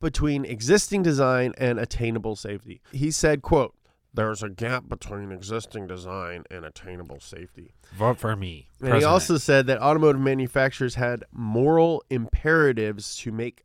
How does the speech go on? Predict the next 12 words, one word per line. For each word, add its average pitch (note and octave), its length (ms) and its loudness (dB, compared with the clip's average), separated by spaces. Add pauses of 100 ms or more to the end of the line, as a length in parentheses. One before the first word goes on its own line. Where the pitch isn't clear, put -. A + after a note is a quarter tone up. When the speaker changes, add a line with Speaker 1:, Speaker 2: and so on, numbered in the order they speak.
(100)
Speaker 1:
people A2+ 340 -6
safer. - 480 -10 (220)
Nader D3+ 280 4
encouraged D#3 420 4
whistleblowers D3+ 600 4
to C3+ 80 -4
speak E3+ 320 0
out D#3+ 160 6
against C#3+ 220 -2
the C#3 100 2
automotive C3+ 360 4
industry D3+ 440 0